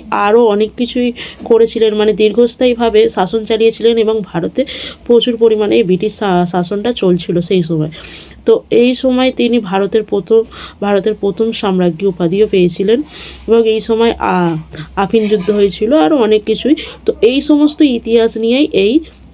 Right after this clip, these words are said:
ভিক্টোরিয়া কিন্তু স্মৃতিসৌধ হিসাবে দাঁড়িয়ে আছে। পরবর্তী সময় কলকাতায়, আহ, পশ্চিমবঙ্গের কলকাতায় এই ভিক্টোরিয়াটা,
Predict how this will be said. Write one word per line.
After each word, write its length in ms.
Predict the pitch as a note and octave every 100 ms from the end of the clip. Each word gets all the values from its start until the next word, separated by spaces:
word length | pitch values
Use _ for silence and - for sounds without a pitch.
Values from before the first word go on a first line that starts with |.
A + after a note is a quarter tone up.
| - - - - - - -
ভিক্টোরিয়া 460 | G#3 G3 G#3+ G#3+ G#3
কিন্তু 380 | G#3 G#3+ G3+ B3+
স্মৃতিসৌধ 580 | - G3 G3 G#3 F#3 G3+
হিসাবে 320 | F#3 F#3+ G3
দাঁড়িয়ে 340 | F3 D#3+ E3+
আছে। 240 | E3 E3 D#3+ - - - -
পরবর্তী 520 | A3 B3 C4 - C#4
সময় 340 | - G3+ G3
কলকাতায়, 680 | G3 G3+ G#3 G#3+ G#3 A#3 A#3+
আহ, 480 | - - - - F3+
পশ্চিমবঙ্গের 640 | F3+ A3+ B3 A#3 A#3 A#3+ -
কলকাতায় 560 | G#3+ G#3+ G#3 G#3+ G3 G#3
এই 160 | -
ভিক্টোরিয়াটা, 760 | F#3 F#3 - F#3+ G3 G3 G3+ G#3+